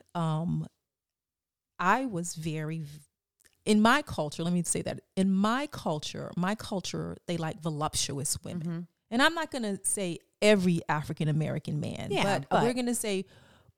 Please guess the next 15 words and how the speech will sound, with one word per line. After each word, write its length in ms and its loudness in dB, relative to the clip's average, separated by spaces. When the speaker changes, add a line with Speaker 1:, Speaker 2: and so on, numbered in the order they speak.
Speaker 1:
p-, 60 -2
most, 720 6
Speaker 2:
Yeah. 160 0
Speaker 1:
it's 180 -6
to 100 4
be 180 2
voluptuous. 560 -2
Speaker 2:
Yeah. 160 -4
Speaker 1:
And 120 6
I 100 6
am 160 0
a 60 -4
very 280 -2
slender, 380 0
petite 480 -6